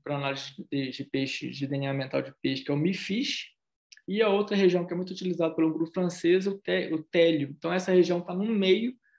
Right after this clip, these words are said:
desses dois marcadores. E a, a gente resolveu, então, testar a eficiência dessa região, né, quando comparado com o, outros marcadores, que é o mifish, que tá um pouco pra frente do doze S,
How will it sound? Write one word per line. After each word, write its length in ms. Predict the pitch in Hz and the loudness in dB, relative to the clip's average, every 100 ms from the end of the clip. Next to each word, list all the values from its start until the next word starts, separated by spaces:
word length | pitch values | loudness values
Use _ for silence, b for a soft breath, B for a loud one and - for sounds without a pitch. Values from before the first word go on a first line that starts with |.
| - | -4
desses 220 | 165 185 | -2 0
dois 180 | 185 180 | 2 2
marcadores. 800 | 180 180 196 185 - - - - _ _ _ _ b b _ _ - | -2 -2 -4 -4 -6 -8 -16 -20 _ _ _ _ b b _ _ 0
E 100 | 202 | 2
a, 60 | |
a 200 | 208 190 | 2 0
gente 240 | 180 233 240 | 2 2 4
resolveu, 380 | 240 226 220 214 | 6 6 4 0
então, 220 | 214 208 | -2 -2
testar 760 | 233 233 - - 208 233 208 | -2 -2 -6 -4 -2 0 -2
a 180 | 170 180 | -2 -2
eficiência 800 | 196 208 202 - 180 196 208 156 | -2 -4 -8 -4 -2 0 -2 -2
dessa 360 | 151 170 170 156 | 2 2 2 4
região, 560 | 156 143 143 180 226 | 4 4 2 -2 -2
né, 200 | 185 226 - _ _ _ _ B B _ | -4 -4 -10 _ _ _ _ B B _
quando 280 | 190 226 247 | 0 2 2
comparado 1000 | 240 220 190 151 160 220 226 147 143 - _ _ _ _ _ _ | 0 2 4 4 4 2 0 -2 -4 -8 _ _ _ _ _ _
com 180 | - 208 | -2 0
o, 580 | 247 220 - 185 190 165 | 2 -2 0 2 2 4
outros 340 | 196 233 - | 4 4 -4
marcadores, 680 | 226 220 240 208 185 180 - | -4 0 2 2 4 2 0
que 140 | - | 0
é 20 | 170 | 2
o 80 | |
mifish, 540 | 170 185 - 208 254 - | 2 -2 -4 -4 -4 -6
que 140 | - | -4
tá 100 | 165 | -2
um 100 | 165 | 0
pouco 200 | 170 165 | 0 -2
pra 200 | 180 170 | -4 -6
frente 300 | 160 160 165 | -6 -8 -8
do 100 | 156 | -4
doze 360 | 160 160 170 175 | 0 2 2 0
S, 360 | 208 - - | -2 -8 -16